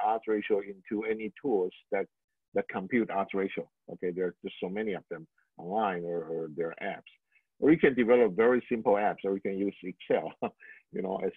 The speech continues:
simple as Excel, you can, you can actually plug in all the numbers you collected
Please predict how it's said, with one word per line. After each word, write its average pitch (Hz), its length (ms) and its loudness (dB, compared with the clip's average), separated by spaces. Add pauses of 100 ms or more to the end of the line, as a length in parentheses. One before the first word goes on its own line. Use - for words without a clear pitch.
simple 117 280 2
as 92 160 2
Excel, 95 480 2
you 92 80 0
can, 87 280 -6
you 104 120 -4
can 110 180 0
actually 113 320 0
plug 113 280 2
in 120 260 -2 (380)
all 117 220 4
the 113 100 4
numbers 120 380 2
you 110 200 0
collected 117 440 4